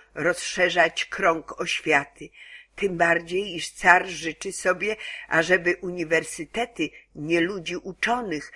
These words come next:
tylko światłych i wiernych czynowników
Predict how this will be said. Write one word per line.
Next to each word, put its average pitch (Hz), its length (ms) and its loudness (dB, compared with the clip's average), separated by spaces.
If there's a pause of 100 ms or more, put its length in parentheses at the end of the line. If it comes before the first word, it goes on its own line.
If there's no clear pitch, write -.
(240)
tylko 160 360 -2
światłych 190 800 0
i 156 100 -6
wiernych 175 640 -2
czynowników 160 1000 -8